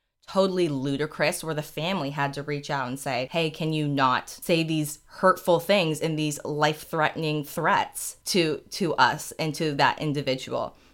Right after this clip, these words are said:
That blew my mind when I saw that, just that they would take it to that extent. Fantasy isn't that serious, everybody.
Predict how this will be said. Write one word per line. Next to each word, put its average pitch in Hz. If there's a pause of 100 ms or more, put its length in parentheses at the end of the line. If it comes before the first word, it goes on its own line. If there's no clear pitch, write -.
(100)
That 180
blew 165
my 135
mind 123
when 156
I 117
saw 120
that, -
just 156
that -
they 156
would 151
take 151
it -
to 156
that 127
extent. 110 (380)
Fantasy 220
isn't 208
that 185
serious, -
everybody. -